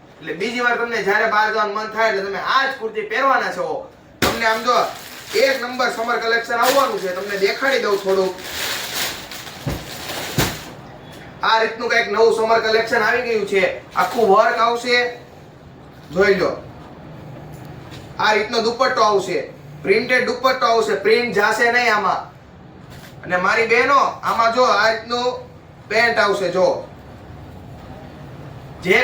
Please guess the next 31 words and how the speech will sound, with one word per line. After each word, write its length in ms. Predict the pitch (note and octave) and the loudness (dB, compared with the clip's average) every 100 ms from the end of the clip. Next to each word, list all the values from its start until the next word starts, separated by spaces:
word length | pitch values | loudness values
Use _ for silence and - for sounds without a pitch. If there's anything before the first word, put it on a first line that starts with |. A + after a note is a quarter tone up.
| A3+ | 4
બહેનો 260 | A#3+ B3+ C4 C4+ - - D#3 | 4 6 6 4 -2 -12 -10
જાડા 300 | F#3 G#3+ B3 A#3 | -2 2 4 4
હોય 180 | C4+ - - - - - - - - | 4 2 -4 -14 -20 -20 -20 -20 -14
તેના 220 | G3 A3+ B3 | -4 0 2
માટે 180 | A#3+ A#3+ | 0 -2
ટ્રિપલ 380 | A3 A3+ B3 B3 | -4 -2 0 0
એક્સએલ 240 | - B3+ B3 | 0 0 0
પણ 120 | A#3+ - | 0 2
સાઇઝ 240 | A#3 A3 | 2 2
અવેલેબલ 440 | A#3 A#3 A#3 A#3 A3+ B3+ | 0 0 0 2 2 2
છે. 100 | B3 G3 - | 2 2 -2
અહીંયા 480 | G#3 A#3 A#3+ G#3 A#3 | -2 0 2 2 0
એમ 100 | A#3+ | -2
થી 120 | B3+ B3 | -4 -6
ટ્રિપલ 340 | A#3 - B3 A#3+ | -4 0 2 2
એક્સએલ 200 | A#3+ A3+ | 2 2
સાઇઝ 180 | A#3 A3+ A#3 | 4 4 4
અવેલેબલ 300 | A3+ A#3 A#3 | 2 2 2
છે, 40 | B3+ | 2
એટલે 120 | B3 A3+ | 2 -2
ચિંતા 240 | C4+ C#4 C4+ | -2 0 4
કરવાનું 340 | C4+ C4 - B3 | 4 2 -2 2
કોઈ 240 | C4+ C4 - - | 2 2 -4 -4
કારણ 320 | A#3 C4+ A#3+ | 0 0 0
જ 160 | G3 F#3+ | -4 -6
નથી 160 | G3 F3 | -6 -6
તમારે. 340 | E3+ D#3+ B2 - - - - F#3 | -6 -8 -10 -16 -20 -20 -16 -4
દરેક 400 | B3 C#4+ D4 - | 2 2 2 0
સાઇઝ 160 | B3+ A#3 | 0 0
અહીંયા 240 | A#3 A3+ B3+ | -2 -2 0
મળી 180 | B3+ | 0